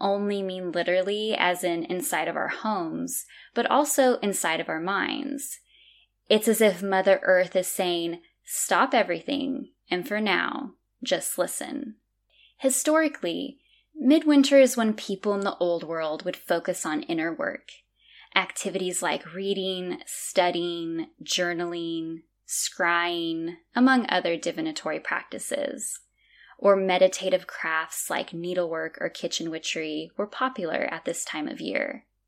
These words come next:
Even sleeping more was encouraged, because if you slept in later than normal,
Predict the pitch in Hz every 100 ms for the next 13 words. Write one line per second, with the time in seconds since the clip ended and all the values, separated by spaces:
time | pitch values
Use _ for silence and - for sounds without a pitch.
0 | _ _ _ - _ _ - 294 359 415
1 | - - - 208 202 180 170 156 - -
2 | - 196 185 170 - - - - - -
3 | - - 226 220 202 208 - 196 - -
4 | 196 196 247 240 214 202 214 233 214 170
5 | 165 160 156